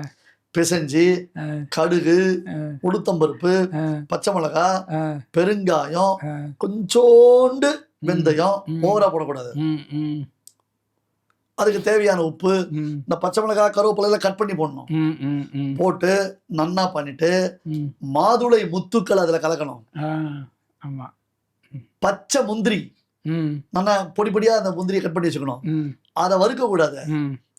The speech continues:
Speaker 1: இந்த சாதத்துக்கு நல்லா கொதிக்கிறது சாதம்ல,
Speaker 2: ஆமா.
Speaker 1: அது உள்ள அந்த பச்சை முந்திரியை போட்டுட்டீங்கன்னா,
Speaker 2: ஆ,
Speaker 1: ஒரு
Speaker 2: அதுவே
Speaker 1: அஞ்சு நிமிஷத்துல
Speaker 2: இதாயிடும்.
Speaker 1: அதுவே அழகா தளிக்காயிடும்.
Speaker 2: புரிஞ்சிரும். ஆ, புரியுது. ம், ம், ம், ம்.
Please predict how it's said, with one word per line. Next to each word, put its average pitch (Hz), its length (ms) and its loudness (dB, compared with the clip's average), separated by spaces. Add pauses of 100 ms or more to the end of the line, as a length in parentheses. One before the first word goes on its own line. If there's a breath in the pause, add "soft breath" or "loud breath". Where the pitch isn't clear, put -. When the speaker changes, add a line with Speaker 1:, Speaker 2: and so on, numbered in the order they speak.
Speaker 1:
இந்த 170 320 0 (120)
சாதத்துக்கு 202 760 2
நல்லா 190 280 -2
கொதிக்கிறது 208 480 2
சாதம்ல, 185 540 0
Speaker 2:
ஆமா. 151 300 -4
Speaker 1:
அது 185 200 0
உள்ள 226 160 0
அந்த 214 140 2
பச்சை 185 300 0
முந்திரியை 190 280 0
போட்டுட்டீங்கன்னா, 151 800 -2
Speaker 2:
ஆ, 151 240 -6
Speaker 1:
ஒரு 175 120 2
Speaker 2:
அதுவே 180 220 2
Speaker 1:
அஞ்சு - 0 -
நிமிஷத்துல 233 220 0
Speaker 2:
இதாயிடும். 214 140 4
Speaker 1:
அதுவே 220 360 6
அழகா 196 340 2
தளிக்காயிடும். 165 460 0
Speaker 2:
புரிஞ்சிரும். 151 500 -10
ஆ, 151 60 -10 (140)
புரியுது. 139 480 -14 (100)
ம், 151 100 -8
ம், 151 480 -6
ம், 147 460 -4
ம். 143 140 -8